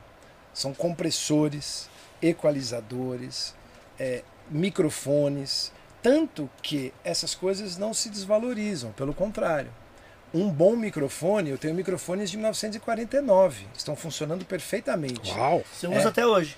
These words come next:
Speaker 1: Sim, é, mas nos sessenta, setenta, oitenta, eu não tenho, acho que, nenhum microfone mais novo do que vinte anos, e eles só se valorizam. Já os computadores, você não consegue nem navegar na web. Então, assim, a gente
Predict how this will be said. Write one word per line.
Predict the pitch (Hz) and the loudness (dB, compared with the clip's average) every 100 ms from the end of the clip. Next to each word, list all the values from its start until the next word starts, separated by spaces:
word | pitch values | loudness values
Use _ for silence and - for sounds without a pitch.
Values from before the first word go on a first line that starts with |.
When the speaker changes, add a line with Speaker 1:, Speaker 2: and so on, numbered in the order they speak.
| - - | -14 -4
Speaker 1:
Sim, | - 139 185 202 | 0 2 0 0
é, | 131 147 | -4 -2
mas | 135 | -2
nos | 147 | 0
sessenta, | 156 - 147 156 | 0 0 0 -2
setenta, | - - 139 135 | -4 -4 -8 -6
oitenta, | 120 139 - | -8 -10 -6
eu | 196 | -6
não | 220 | 0
tenho, | 240 254 | 2 2
acho | 214 | 2
que, | - | 2
nenhum | 208 240 | 0 0
microfone | 262 269 170 196 214 | 0 -2 0 -2 -2
mais | 202 190 180 156 | -2 0 2 2
novo | 165 170 | -2 -2
do | 185 | -6
que | 190 202 | -8 -6
vinte | 151 117 160 - | -6 -6 -6 -4
anos, | 143 180 160 113 | 0 0 -2 -4
e | 131 | -4
eles | 156 170 - - - - | -4 -2 -6 -6 -14 -14
só | - - 185 | -2 2 4
se | - | 4
valorizam. | 185 202 247 240 170 - - - - - - - - - | 4 4 2 0 0 -2 -10 -18 -20 -20 -20 -20 -20 -4
Já | - 123 | 6 6
os | 117 - | 6 2
computadores, | 135 - 147 147 147 180 220 196 | -4 4 8 8 8 4 4 0
você | 185 | -2
não | 175 | -2
consegue | 180 185 175 | 0 2 2
nem | 170 185 | 0 2
navegar | 202 190 202 180 190 | 2 2 0 2 4
na | 202 | 2
web. | 220 196 175 123 113 - - - - 143 | 6 8 6 4 -12 -20 -20 -20 -16 -2
Então, | 165 | 2
assim, | 180 156 139 | 4 2 -4
a | 123 | -8
gente | 131 139 - | -8 -8 -6